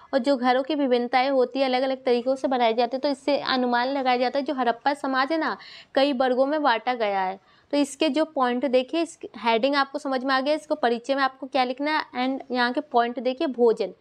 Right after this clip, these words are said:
सबसे फर्स्ट पॉइंट है भोजन। हड़प्पा संस्कृति के लोग भोजन के रूप में गेहूँ, चावल, तिल,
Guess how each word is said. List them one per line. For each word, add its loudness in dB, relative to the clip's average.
सबसे 0
फर्स्ट -4
पॉइंट -2
है 2
भोजन। 2
हड़प्पा 0
संस्कृति -2
के 0
लोग 0
भोजन 2
के 0
रूप -2
में 0
गेहूँ, 2
चावल, 0
तिल, -4